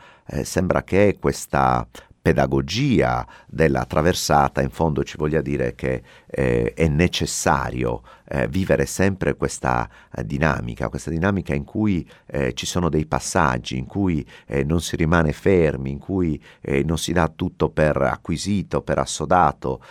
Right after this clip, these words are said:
ma appunto ci, eh, si rimette, eh, in gioco. Ed è interessante vedere come, eh, di fronte a una tempesta, eh, è Gesù che se ne sta lì a poppa,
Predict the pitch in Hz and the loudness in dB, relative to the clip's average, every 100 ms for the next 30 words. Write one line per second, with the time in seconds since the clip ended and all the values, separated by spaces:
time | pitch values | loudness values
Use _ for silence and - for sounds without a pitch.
0 | - - 82 73 - 101 98 92 - 90 | -20 -2 0 0 -2 -2 -2 -2 2 2
1 | 80 _ _ - - - 92 71 - - | 2 _ _ -16 -6 0 0 0 -8 -10
2 | - 73 62 - 85 78 73 73 71 73 | -2 0 0 -4 -2 2 2 0 0 -2
3 | - 71 67 60 - _ - 65 53 - | -2 0 0 -2 -14 _ -4 -4 -4 -4
4 | 76 76 62 53 - 104 120 107 117 104 | -4 0 -2 -2 -2 2 2 2 0 0
5 | - 69 62 71 73 82 73 - 95 92 | 0 0 -2 -4 0 0 0 0 2 2
6 | 78 - - - - 69 78 - 98 104 | 0 -2 -12 -12 -4 -2 -2 0 4 4
7 | 92 - 71 67 - _ _ _ _ _ | 2 2 2 2 -4 _ _ _ _ _
8 | _ - - 90 87 76 - 71 69 98 | _ -8 0 2 2 0 -2 -6 0 4
9 | 95 90 - - 98 95 - - - 76 | 6 6 0 2 2 0 -10 -18 -2 2
10 | 73 69 69 67 65 64 64 62 - 87 | 4 4 2 2 2 0 0 -2 0 -2
11 | 80 82 78 131 95 73 80 76 - 82 | 2 0 2 2 2 -4 -4 -6 0 2
12 | 78 80 76 80 - 90 - - 87 | 2 2 0 0 4 4 2 2 2